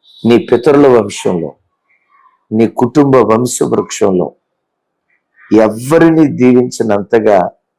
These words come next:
నిన్ను దీవించాలి అనేది నీ దేవుని యొక్క ఉద్దేశం. మీ తాత ముత్తాతల కాలంలో కానీ,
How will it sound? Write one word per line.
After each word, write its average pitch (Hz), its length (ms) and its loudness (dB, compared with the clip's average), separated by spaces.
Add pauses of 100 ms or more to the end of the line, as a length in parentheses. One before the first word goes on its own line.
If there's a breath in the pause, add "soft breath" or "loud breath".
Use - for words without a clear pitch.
(320)
నిన్ను 113 340 -2
దీవించాలి 113 1040 2 (360)
అనేది 104 580 2 (520)
నీ 95 140 0
దేవుని 110 440 2
యొక్క 95 260 -2
ఉద్దేశం. 80 640 -6 (1120)
మీ 101 140 0
తాత 131 320 0
ముత్తాతల 127 640 0
కాలంలో 110 600 2
కానీ, 104 400 -4